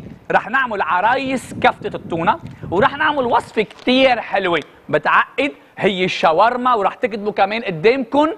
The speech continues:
بهارات شاورما السمك. أنا أوريدي عملتهم، أنتوا رح تكتبون قدامكم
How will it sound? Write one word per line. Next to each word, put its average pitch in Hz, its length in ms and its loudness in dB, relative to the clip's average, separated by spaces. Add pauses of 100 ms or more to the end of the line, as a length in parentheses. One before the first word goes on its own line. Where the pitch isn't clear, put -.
(420)
بهارات 185 600 0
شاورما 214 640 -2 (300)
السمك. 151 680 -4 (320)
أنا 226 100 2
أوريدي 165 300 2
عملتهم، 165 460 -2 (400)
أنتوا 170 220 2
رح 147 60 4
تكتبون 175 420 0
قدامكم 196 520 -2